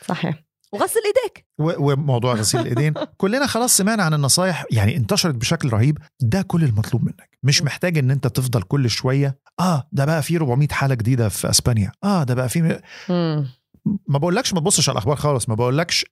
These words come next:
Speaker 2: امنع نفسك من معرفة ال-، المزيد والجديد عن الكورونا. لازم نبقى دارين من اللي بيحصل حوالينا، لكن مرة في اليوم اصحى تاني يوم الصبح، شوف إيه الأخبار، شوف لو في حاجة استجدت. مرة أو مرتين في اليوم بالكتير،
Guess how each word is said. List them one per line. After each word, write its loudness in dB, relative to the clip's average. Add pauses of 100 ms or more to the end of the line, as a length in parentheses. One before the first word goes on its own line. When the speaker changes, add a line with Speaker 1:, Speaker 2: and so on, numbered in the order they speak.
(120)
Speaker 2:
امنع 2
نفسك 0 (140)
من 2
معرفة 0 (100)
ال-، 2
المزيد 2
والجديد 0 (340)
عن 0
الكورونا. 0
لازم 2
نبقى 0
دارين 2
من 4
اللي 0
بيحصل 0
حوالينا، 2 (320)
لكن 0
مرة 0
في -6
اليوم 0 (520)
اصحى 0
تاني 0
يوم 2
الصبح، 0 (280)
شوف 0
إيه 0
الأخبار، 2
شوف -4
لو 0
في 0
حاجة 0
استجدت. 0 (280)
مرة 2
أو 0
مرتين 4
في -6
اليوم 2
بالكتير، 0